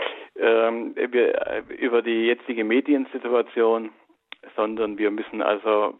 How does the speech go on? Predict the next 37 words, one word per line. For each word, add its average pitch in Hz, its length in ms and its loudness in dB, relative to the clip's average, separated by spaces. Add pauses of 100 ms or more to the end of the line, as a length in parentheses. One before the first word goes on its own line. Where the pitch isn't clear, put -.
(240)
alle 123 340 0
zusammen 117 480 -4
noch 113 140 0
einmal 107 340 0
schauen, 107 340 -2 (760)
äh, 110 300 -2 (800)
und 110 180 -6
jeder 110 240 4
für 113 220 -6
sich, 117 120 -4 (1080)
äh, 107 180 2 (220)
wie, 110 220 -4 (180)
wie, 110 280 -2
wie 117 140 0
können 131 360 2
wir 143 400 2 (640)
so 147 120 2
gut 147 320 -2
werden? 160 480 2
Wir 120 140 2
haben 151 160 0
ja 135 100 4
auch, 135 220 0
wir 120 140 0
haben 135 300 0
auch 127 220 0
Ressourcen, 131 680 -2
ja, 113 120 2
wir 131 120 0
können 123 260 -4
ja 123 160 2
auch 123 140 0
den 123 180 -6
Heiligen 120 400 -4
Geist 113 360 -4
mit - 220 -10
einbeziehen. - 640 -8